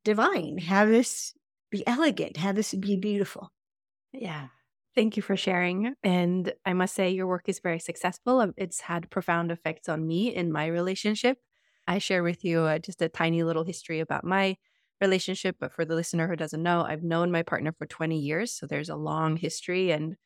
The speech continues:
Speaker 2: lots of baggage. And, um, <laughs>
Speaker 1: <laughs>
Speaker 2: we haven't been together the, uh, for the entirety of, of those twenty years. We had a break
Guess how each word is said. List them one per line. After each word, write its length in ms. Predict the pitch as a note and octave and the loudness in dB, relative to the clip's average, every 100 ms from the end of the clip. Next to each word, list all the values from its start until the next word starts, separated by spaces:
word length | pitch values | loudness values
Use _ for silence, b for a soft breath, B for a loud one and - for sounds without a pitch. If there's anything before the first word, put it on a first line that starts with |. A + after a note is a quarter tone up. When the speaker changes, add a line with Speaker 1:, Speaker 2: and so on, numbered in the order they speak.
| _ - | _ 2
Speaker 2:
lots 320 | F#3+ G#3+ - | 4 4 2
of 160 | F#3+ | -4
baggage. 640 | E3+ D#3+ D#3+ F#3 A3+ - - _ - | 0 0 2 0 0 -6 -14 _ -6
And, 680 | G3+ F#3 F3+ F3 E3+ F3+ F3+ - | -2 0 2 2 0 -2 -6 -4
um, 720 | E3 D#3+ D#3 D3 D#3 E3 F3 | -4 0 2 2 2 0 -4
<laughs> 60 | - - - | -10 -12 -4
Speaker 1:
<laughs> 520 | F#3+ B3 B3 - - | 0 2 2 -2 0
Speaker 2:
we 260 | A3 G#3 G3+ | 6 6 8
haven't 300 | A3 A3+ G#3+ | 8 6 6
been 140 | G#3 | 2
together 520 | F#3+ F3+ E3+ D#3+ - - | 0 0 2 2 0 -6
the, 460 | F3 E3+ D#3+ D#3 | -6 -2 0 -2
uh, 20 | - - | -6 -4
for 120 | F#3 | -2
the 100 | E3 | 0
entirety 520 | D#3+ - D#3 D#3 D#3 | 0 2 0 0 -4
of, 200 | D3 D3+ - | -4 -6 -10
of 120 | D#3+ | -4
those 180 | D#3 D#3 | -2 -2
twenty 320 | - D#3 E3 | -2 -4 -4
years. 460 | D#3 D#3 D3+ D#3+ - | -4 -2 -2 -4 -8
We 140 | D#3+ E3 | -6 -4
had 160 | D#3 | -4
a 40 | E3+ | 0
break 460 | G3+ F#3+ F#3 - | 4 6 4 -2